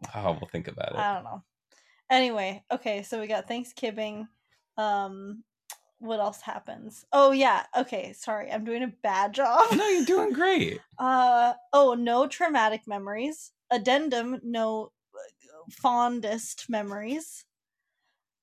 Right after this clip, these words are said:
Speaker 2: Right?
Speaker 1: Yeah. No, you got it.
Speaker 2: Um, and then, oh my God, keep your open mind.
Speaker 1: Keep your open mind.
Speaker 2: <laughs>
Speaker 1: Don't,
Speaker 2: Keep an open
Speaker 1: don't,
Speaker 2: mind.
Speaker 1: don't get rid of it. Yeah, no, that is it. You've done it.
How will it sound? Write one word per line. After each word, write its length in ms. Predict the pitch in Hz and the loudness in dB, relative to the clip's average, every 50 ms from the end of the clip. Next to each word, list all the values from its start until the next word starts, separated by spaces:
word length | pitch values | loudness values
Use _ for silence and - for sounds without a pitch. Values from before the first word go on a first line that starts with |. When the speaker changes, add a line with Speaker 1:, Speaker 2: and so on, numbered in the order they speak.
| _ - | _ -10
Speaker 2:
Right? 360 | - 226 214 214 233 269 - _ - | -6 -4 -4 -4 -4 -6 -8 _ -10
Speaker 1:
Yeah. 240 | 120 117 113 131 123 _ _ - | -6 -6 -4 -6 -6 _ _ -6
No, 100 | 104 104 107 | -2 0 2
you 140 | 107 104 98 | 2 2 2
got 240 | 85 90 104 104 | 2 2 2 2
it. 160 | 104 98 - 247 | 0 -2 -2 0
Speaker 2:
Um, 440 | 254 254 240 226 226 220 214 220 - - - | 0 2 2 0 -2 -4 -6 -10 -12 -8 -4
and 180 | 247 262 247 | -2 -2 0
then, 460 | 247 254 254 254 254 247 247 247 247 226 - - - - - - - - - - _ _ _ _ - | 2 2 2 2 2 0 -2 -6 -8 -10 -12 -16 -18 -18 -20 -20 -20 -20 -20 -20 _ _ _ _ -12
oh 160 | - 262 254 | -10 -8 -6
my 220 | 240 220 208 208 208 | -6 -6 -6 -8 -8
God, 420 | 208 226 214 208 202 196 190 196 - | -6 -4 -2 0 0 -2 -4 -6 -6
keep 340 | - - 311 330 294 - - | -2 0 0 0 0 -2 -2
your 380 | 285 269 254 247 240 226 220 - - | 0 2 2 2 2 2 0 0 0
open 360 | 240 247 247 254 254 247 240 | 0 0 0 -2 -4 -4 -4
mind. 500 | 233 220 208 196 185 165 190 214 - - | -4 -4 -4 -4 -6 -8 -10 -12 -14 -8
Speaker 1:
Keep 340 | - - 156 180 226 220 - | -2 2 4 4 4 4 4
your 220 | 147 143 139 131 131 | 6 6 8 8 6
open 300 | 131 143 147 143 139 135 | 6 4 4 4 4 6
mind. 360 | 131 123 113 - - - - | 6 6 6 6 6 6 4
Speaker 2:
<laughs> 0 | |
Speaker 1:
Don't, 260 | 98 101 110 120 - | 4 4 6 4 4
Speaker 2:
Keep 80 | - - | 4 2
an 120 | 294 285 | 4 4
open 240 | 277 269 262 - 123 | 4 4 4 4 4
Speaker 1:
don't, 120 | 117 123 | 4 4
Speaker 2:
mind. 220 | 120 220 - 104 - | 4 2 2 2 4
Speaker 1:
don't 200 | 127 123 127 127 | 4 4 4 4
get 200 | - 131 123 101 | 2 2 4 4
rid 180 | 127 123 120 | 4 4 4
of 120 | 120 104 92 | 4 4 2
it. 120 | 95 - | 2 2
Yeah, 260 | - 143 151 123 90 85 | 4 4 6 6 6 4
no, 200 | 107 131 139 120 | 4 4 4 4
that 200 | 123 139 151 156 | 4 4 4 4
is 180 | 170 165 160 196 | 2 2 2 2
it. 180 | 214 180 - - - _ - | 0 0 0 -4 -10 _ 0
You've 200 | 156 170 147 131 | 2 2 4 6
done 260 | 143 170 226 262 220 | 6 6 6 6 4
it. 160 | 139 87 | 2 2